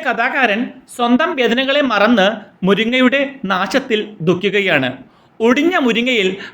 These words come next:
പച്ചത്തഴപ്പ് കാണുമ്പോൾ അയാൾ സന്തോഷിക്കുന്നത് കഥയുടെ അവസാനത്തിൽ നമ്മൾ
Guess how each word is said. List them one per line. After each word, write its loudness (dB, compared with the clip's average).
പച്ചത്തഴപ്പ് 0
കാണുമ്പോൾ 0
അയാൾ -4
സന്തോഷിക്കുന്നത് 0
കഥയുടെ 0
അവസാനത്തിൽ -2
നമ്മൾ 0